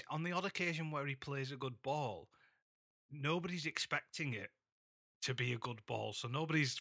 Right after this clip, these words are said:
properly <laughs> anticipated the ball coming to feet. So even his good passes don't work in the way he needs to, because nobody's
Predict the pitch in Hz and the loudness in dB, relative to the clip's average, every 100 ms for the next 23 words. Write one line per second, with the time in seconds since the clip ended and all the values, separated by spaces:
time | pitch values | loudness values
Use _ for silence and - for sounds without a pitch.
0 | - 147 139 135 135 123 147 135 147 - | 4 6 6 8 8 8 6 2 2 4
1 | 131 143 131 127 135 143 139 139 139 135 | 8 8 6 4 6 6 4 4 4 6
2 | 127 135 139 127 - - - - - 147 | 4 6 4 2 -2 -4 -4 4 8 10
3 | 165 170 170 143 - 147 147 156 143 143 | 10 10 8 6 8 4 6 4 6 6
4 | 117 - 117 113 117 117 113 127 113 113 | 4 6 6 6 4 4 6 6 6 4
5 | 110 113 113 120 123 - 104 104 123 120 | 4 4 4 4 4 2 0 2 4 6
6 | 139 147 135 127 110 | 8 8 8 6 4